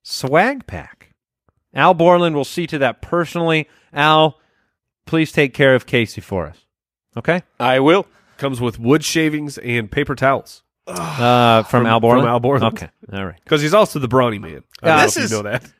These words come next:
Speaker 4: <laughs> Yeah, the, the red flannel gives you all sorts of purposes.
Speaker 3: <laughs>
Speaker 4: This is a really bad spot to be in the three pick. I mean, it, it's
Speaker 1: Is it?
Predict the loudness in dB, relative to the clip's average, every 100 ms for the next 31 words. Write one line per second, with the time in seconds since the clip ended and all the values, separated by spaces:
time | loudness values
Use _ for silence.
0 | _ -4 -4 -6 -10 _ _ -2 -2 -2
1 | -2 -2 0 -4 -2 0 0 0 0 2
2 | 0 -4 -14 -4 -2 0 0 2 0 -2
3 | -4 0 2 0 0 -6 -8 -6 -8 -8
4 | -12 -14 -18 -10 -2 0 2 2 2 2
5 | 2 0 -2 -2 -2 -2 -2 -6 -6 -8
6 | -8 -8 -8 -8 -10 _ -8 -4 -2 -2
7 | -4 -6 0 2 4 2